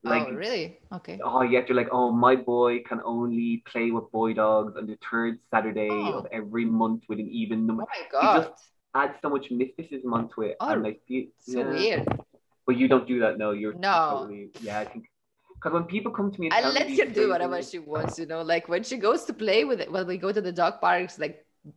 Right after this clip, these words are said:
Speaker 2: play with whoever you want. <laughs>
Speaker 1: Yeah.
Speaker 2: It's like,
Speaker 1: I just always,
Speaker 2: your
Speaker 1: yeah.
Speaker 2: whole life. It's like, enjoy
Speaker 1: <laughs>
Speaker 2: yourself.
Speaker 1: <laughs> Yeah.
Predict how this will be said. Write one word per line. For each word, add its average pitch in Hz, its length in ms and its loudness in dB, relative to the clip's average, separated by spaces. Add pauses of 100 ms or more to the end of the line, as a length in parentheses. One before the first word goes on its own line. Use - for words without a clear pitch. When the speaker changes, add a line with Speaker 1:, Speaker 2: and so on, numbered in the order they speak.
Speaker 2:
play 156 240 -2
with 220 200 -4
whoever 160 300 -2
you 135 220 -4
want. 160 640 -2
<laughs> - 0 -
Speaker 1:
Yeah. 175 540 -2
Speaker 2:
It's 277 260 -16
like, 240 260 -10
Speaker 1:
I 160 100 2 (100)
just 262 100 -4
always, 214 240 2
Speaker 2:
your 208 180 4
Speaker 1:
yeah. 226 80 4
Speaker 2:
whole 262 220 4
life. 202 640 2
It's 214 180 -4
like, 220 160 -6
enjoy 226 500 0
Speaker 1:
<laughs> 240 140 4
Speaker 2:
yourself. 220 920 0
Speaker 1:
<laughs> 285 40 -6 (400)
Yeah. 269 380 4